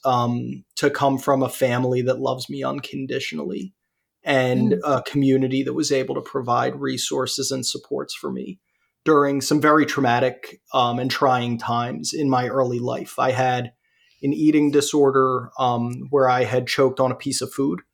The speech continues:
Speaker 1: and was unable to eat solid food for four months at the age of thirteen, um, and would just have anxiety
Speaker 2: Mm.
Speaker 1: attacks and really struggled through that. As I emerged through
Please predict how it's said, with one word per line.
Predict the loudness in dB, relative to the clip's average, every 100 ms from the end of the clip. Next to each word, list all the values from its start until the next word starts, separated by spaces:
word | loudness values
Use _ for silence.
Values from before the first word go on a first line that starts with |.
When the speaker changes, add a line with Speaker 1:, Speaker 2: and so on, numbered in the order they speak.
| _ _ _ _
Speaker 1:
and | 0 2 2 2
was | 2
unable | 2 2 4 4 2 -2
to | -4 -8 -6
eat | -8 -2
solid | 0 2 2 0 -4
food | -4 -4 -2
for | -2
four | 0 2 4
months | 2 0 0
at | 0
the | 2
age | 0 0
of | -6
thirteen, | -2 -2 -2 -8 -8 -6 -8 -10 _ _ _ _ _
um, | 0 2 4 2 -2 -4 -8 -16 -20 _ -20 -4
and | 0 2 0 -4
would | 0 2
just | 2 0 4
have | 4 4
anxiety | 2 2 2 2 2 2
Speaker 2:
Mm. | -2
Speaker 1:
attacks | -2 -2 0 -2 -4 -8
and | -4 -2 -2 -2 2
really | 4 4
struggled | 0 0 0 0 -4
through | -4 -2
that. | 0 0 -2 -6 _ _ _ _ _ _ 2
As | 4 6
I | 6 6
emerged | 4 2 2 0 -2 -6 -8 -14 _ _ -14
through | -6 0 4 6 6 4 2 -2 -4 -8